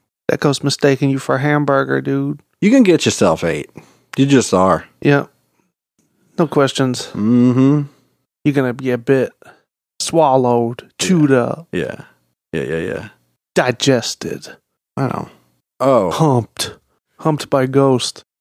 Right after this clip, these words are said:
Speaker 2: I got a notification for a follower, too, recently called Pots and Pans,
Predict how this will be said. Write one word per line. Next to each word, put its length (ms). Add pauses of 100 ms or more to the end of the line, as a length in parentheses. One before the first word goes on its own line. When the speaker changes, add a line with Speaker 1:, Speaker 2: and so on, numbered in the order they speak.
(360)
Speaker 2:
I 120
got 200
a 80
notification 680
for 140
a 40
follower, 520
too, 300
recently 580 (840)
called 260
Pots 300
and 120
Pans, 580